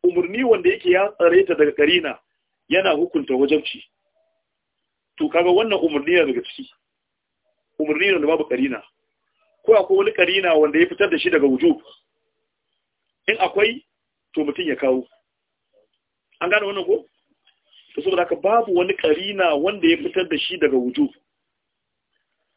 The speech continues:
Shi ya sanya ya zama wajibi sujada akan waɗannan gaɓoɓi guda bakwai, saboda Allah Ta'ala ya yi umarni da shi. Goshi, hanci na bin shi, sannan tafuka,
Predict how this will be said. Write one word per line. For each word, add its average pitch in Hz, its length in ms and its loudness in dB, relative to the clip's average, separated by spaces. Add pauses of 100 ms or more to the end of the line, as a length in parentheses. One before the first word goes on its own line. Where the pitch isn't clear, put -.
(220)
Shi - 160 -6
ya 185 120 2
sanya 165 280 0
ya 165 120 2
zama 170 140 -2
wajibi 175 560 0
sujada 160 380 -2
akan 170 220 -2
waɗannan 156 340 -2
gaɓoɓi 170 440 -2
guda 143 320 0
bakwai, 180 400 -2 (500)
saboda 160 340 -2
Allah 180 240 2
Ta'ala 165 360 0
ya 170 140 6
yi 180 60 2
umarni 147 420 -2
da 131 80 0
shi. 240 220 -10 (360)
Goshi, 302 500 0 (960)
hanci 202 340 -2
na 151 140 0
bin 208 200 0
shi, 262 300 -8 (580)
sannan 175 280 0
tafuka, 226 500 0